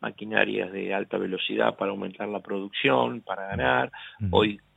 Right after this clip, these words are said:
Speaker 1: eh, cumplir con las exigencias internacionales es, es, es todo un combo, ¿no es cierto? Mucho
Speaker 2: Claro.
Speaker 1: aseguramiento de la calidad.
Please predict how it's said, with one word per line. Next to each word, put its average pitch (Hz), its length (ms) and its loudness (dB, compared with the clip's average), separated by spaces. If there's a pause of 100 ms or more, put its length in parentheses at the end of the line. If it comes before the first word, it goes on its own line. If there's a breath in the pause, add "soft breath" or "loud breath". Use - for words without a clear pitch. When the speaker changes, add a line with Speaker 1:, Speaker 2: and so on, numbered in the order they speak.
(360)
Speaker 1:
eh, - 160 0
cumplir 113 400 0
con 104 140 0
las 92 160 -4
exigencias 104 640 -10
internacionales 98 920 -2
es, 98 100 -12 (100)
es, - 180 -12
es - 80 -18
todo 113 180 4
un 104 100 -6
combo, 95 440 0
¿no 92 100 -6
es 92 80 -10
cierto? 117 360 -2
Mucho 101 260 -6
Speaker 2:
Claro. 98 140 2
Speaker 1:
aseguramiento 101 680 -6
de 98 80 2
la 95 100 0
calidad. 127 680 4